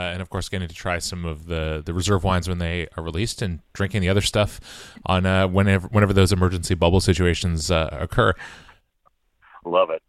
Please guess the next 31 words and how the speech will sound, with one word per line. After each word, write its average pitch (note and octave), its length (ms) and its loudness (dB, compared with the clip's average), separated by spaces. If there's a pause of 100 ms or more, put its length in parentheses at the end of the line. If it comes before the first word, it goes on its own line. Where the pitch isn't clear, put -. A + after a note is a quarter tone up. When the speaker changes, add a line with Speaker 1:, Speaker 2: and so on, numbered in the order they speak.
Speaker 2:
Happy A2+ 320 -4
to F#2+ 80 -8
help. G#2 260 -4 (120)
Happy A2 220 0 (100)
to A#2 60 -6
help - 240 -4
get - 200 -14
you - 80 -18
those F2+ 260 -14
emergency F2+ 520 -4
bubbles. F2+ 340 2 (120)
<laughs> - 120 -4
Speaker 1:
Excellent. G2 400 -2 (320)
Christian, D3 260 -2
thank D3+ 140 -2
you D3 80 -2
so C#3 140 -2
much C3 160 -4
for C3+ 80 -10
your A2+ 80 -8
time. A2 460 -6
Uh, - 20 -12
I G2+ 200 -8
really G2+ 200 -8
appreciate G2 500 -10
it. G2 80 -16
And, F#2 180 -14
uh, F2+ 580 -8 (340)
uh, F2 200 -14
thanks F#2+ 200 -14
again. A2+ 240 -12